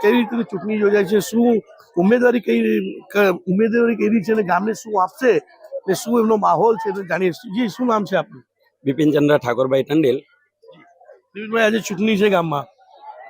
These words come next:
Speaker 1: કયા, કયા ઉમેદવારથી તમે ઊભા રહ્યા છો અને શું લોકો માટે શું માંગણી કરશો, પૂરી કરશો?
Speaker 2: હવે ઉમ્મીદ, કઈ ઉમ્મીદમાં ઊભી રહ્યા એવું તો હમણાં કંઈ કહેવાય નહીં. મતલબ, ગામની સેવા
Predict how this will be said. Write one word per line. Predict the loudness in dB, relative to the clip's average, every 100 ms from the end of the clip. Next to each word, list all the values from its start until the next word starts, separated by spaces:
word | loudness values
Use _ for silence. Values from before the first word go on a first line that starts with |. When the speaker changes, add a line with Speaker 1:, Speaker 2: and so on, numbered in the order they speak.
| -4
Speaker 1:
કયા, | 2 4 4 4 0 -2 -8 -16 _ -10
કયા | -2 -2
ઉમેદવારથી | -2 -4 -4 -4 -4
તમે | -4 -4 -2
ઊભા | 0 2
રહ્યા | 2 -2
છો |
અને | -4
શું | -10 -8 -2
લોકો | -2 -2
માટે | -4 -4 -6
શું | -6 -4
માંગણી | -2 -4
કરશો, | -8 -12 -14
પૂરી | -14 -14
કરશો? | -16 -20 -20 -16 -16 _ 0
Speaker 2:
હવે | 4 4 4 2 0 -2 _ _ _
ઉમ્મીદ, | 0 2 0 -4 _ -4
કઈ | 0 2
ઉમ્મીદમાં | 2 2 2 0 2
ઊભી | 0 0
રહ્યા | 2 2
એવું | 2 2 0
તો | 0 0 0 -2 -8 _ _ -10
હમણાં | -4 -4
કંઈ | -2 -2
કહેવાય | 0 0 2 2
નહીં. | 0 -2
મતલબ, | -4 -2 -4 -2
ગામની | -2 0 -2
સેવા | 0 0 2 0